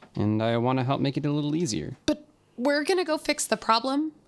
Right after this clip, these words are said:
Speaker 2: and that will help a whole lot.
Speaker 1: And being here would help a whole lot.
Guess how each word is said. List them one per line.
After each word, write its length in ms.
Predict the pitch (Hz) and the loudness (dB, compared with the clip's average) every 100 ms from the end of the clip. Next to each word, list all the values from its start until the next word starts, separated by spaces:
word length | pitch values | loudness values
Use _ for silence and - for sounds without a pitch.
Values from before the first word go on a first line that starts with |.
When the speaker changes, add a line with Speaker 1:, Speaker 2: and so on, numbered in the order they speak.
| - | 0
Speaker 2:
and 160 | 214 175 | 0 2
that 180 | 208 240 | 0 0
will 120 | 220 | 0
help 200 | 220 - | -2 -2
a 60 | |
whole 360 | 170 - 254 220 | -8 0 0 0
lot. 200 | - - _ _ _ _ - | -4 -14 _ _ _ _ 0
Speaker 1:
And 360 | 135 151 147 - | 2 2 -2 -2
being 340 | 143 175 196 | 0 2 2
here 220 | 175 208 262 | 2 2 0
would 140 | 131 | 0
help 180 | 113 107 | -2 0
a 60 | |
whole 140 | 104 98 | 0 0
lot. 240 | 95 95 | -4 -6